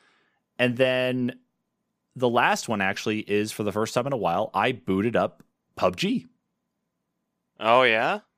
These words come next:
Speaker 1: Yeah, and I didn't do bad at it,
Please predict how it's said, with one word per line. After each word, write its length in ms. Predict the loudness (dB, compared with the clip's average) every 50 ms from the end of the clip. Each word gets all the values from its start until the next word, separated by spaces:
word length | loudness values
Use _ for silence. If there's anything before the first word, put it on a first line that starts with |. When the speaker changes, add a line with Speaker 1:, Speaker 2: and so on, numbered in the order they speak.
| _ _ _ _ _ _ _ _ _ -20 _ _ _ _ _ _ _ -14
Speaker 1:
Yeah, 640 | -10 -4 0 4 4 4 6 6 4 4 2 0 -4 -6 _ 0
and 580 | 2 4 4 4 2 2 0 -2 -4 -6 -8 -12 _ _ _ _ _ _ _ _ _ _ 2
I 140 | 4 4 4
didn't 480 | 4 2 0 0 2 2 0 -2 -2 -2
do 260 | 2 2 4 4 2
bad 460 | 0 -2 -2 -2 -2 0 0 -2 0 0
at 180 | 0 0 0 0
it, 220 | -2 -2 -4 _